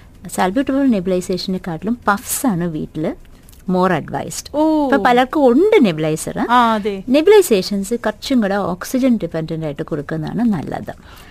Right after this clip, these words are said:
Speaker 2: ഓ.
Speaker 1: റെയർ ആയിട്ട് പ്രോബ്ലംസ് വരാം, കാരണം
Speaker 2: ഓക്കെ.
Speaker 1: പെട്ടെന്ന്, ഉം, മോശമാവാം, സാച്ചുറേഷൻസ് കുറയൊക്കെ ചെയ്യാം റെയർ
Speaker 2: Yeah.
Speaker 1: ആയിട്ട്.
Speaker 2: ആ.
Speaker 1: പക്ഷെ അങ്ങനത്തെ ഒരു റിസ്ക് ഉണ്ട്. അപ്പൊ കഴിവതും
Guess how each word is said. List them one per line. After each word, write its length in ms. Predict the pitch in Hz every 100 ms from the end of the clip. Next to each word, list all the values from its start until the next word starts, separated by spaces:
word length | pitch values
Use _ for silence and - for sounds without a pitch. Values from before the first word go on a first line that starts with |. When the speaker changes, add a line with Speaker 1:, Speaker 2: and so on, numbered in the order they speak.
| -
Speaker 2:
ഓ. 240 | 247 214 170 180
Speaker 1:
റെയർ 420 | 220 277 330 427 302
ആയിട്ട് 440 | 160 160 - 254 160
പ്രോബ്ലംസ് 460 | 151 143 147 -
വരാം, 340 | 156 - - - - - 196
കാരണം 80 |
Speaker 2:
ഓക്കെ. 120 | 190 185
Speaker 1:
പെട്ടെന്ന്, 460 | 196 170 190 190
ഉം, 520 | 185 185 175 165 165
മോശമാവാം, 640 | 175 170 180 165 160 160 160 -
സാച്ചുറേഷൻസ് 540 | 175 160 165 160 165 160
കുറയൊക്കെ 460 | - 160 160 -
ചെയ്യാം 460 | - - 330 208 - -
റെയർ 120 | 202
Speaker 2:
Yeah. 120 | 165
Speaker 1:
ആയിട്ട്. 300 | - - 302 - -
Speaker 2:
ആ. 40 |
Speaker 1:
പക്ഷെ 280 | 175 - -
അങ്ങനത്തെ 380 | 320 302 370 349
ഒരു 200 | 339 330
റിസ്ക് 320 | 320 - -
ഉണ്ട്. 300 | 180 180 165 147 - - - - -
അപ്പൊ 160 | 214 226
കഴിവതും 800 | 240 220 285 403 359 392 440